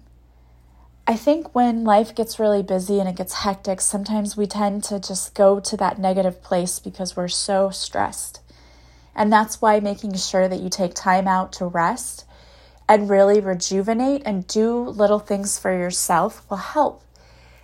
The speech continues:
Because trust me, when I get stressed out, like, you don't want to be around me. <laughs> I'm not a pleasant person sometimes because I get stressed out and then I just get short with people. Now, I'm quick, much quicker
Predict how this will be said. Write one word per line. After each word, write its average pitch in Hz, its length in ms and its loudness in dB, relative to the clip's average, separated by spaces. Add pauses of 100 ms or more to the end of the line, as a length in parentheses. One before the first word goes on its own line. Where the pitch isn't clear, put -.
Because 233 420 0
trust 277 340 2
me, 202 100 -2
when 190 120 0
I 214 140 4
get 320 140 -2
stressed - 480 2
out, 190 240 6
like, 190 200 -2
you 208 160 0
don't 302 160 2
want 254 120 2
to 247 60 0
be 220 140 2
around 208 400 2
me. 180 260 -4 (420)
<laughs> - 440 -20
I'm 277 200 -2
not 269 240 6
a 247 120 -4
pleasant 233 340 2
person 190 380 -4
sometimes 180 600 -6
because 180 520 -2
I 185 100 4
get 185 240 0
stressed 196 380 0
out 190 260 4
and 185 140 -2
then 180 100 0
I 175 100 0
just 180 220 -8
get - 140 -6
short - 240 -4
with 180 180 -10
people. - 400 -12 (960)
Now, 220 140 4
I'm 220 180 4
quick, 262 440 0 (340)
much 240 340 4
quicker 190 600 -2